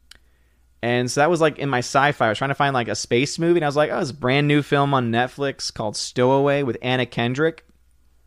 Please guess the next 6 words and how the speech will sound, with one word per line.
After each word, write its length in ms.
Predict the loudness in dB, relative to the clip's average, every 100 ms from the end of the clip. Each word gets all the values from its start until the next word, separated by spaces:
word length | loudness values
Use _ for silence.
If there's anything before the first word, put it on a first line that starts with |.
| _ _ -10
And 180 | -4 -2
it's 120 | -2
about 420 | 0 2 2 0 -4 -20 -20 -20 _
this, 320 | -4 -4 -4 -2
uh, 180 | 0 0
team 540 | -2 -4 -2 -2 -4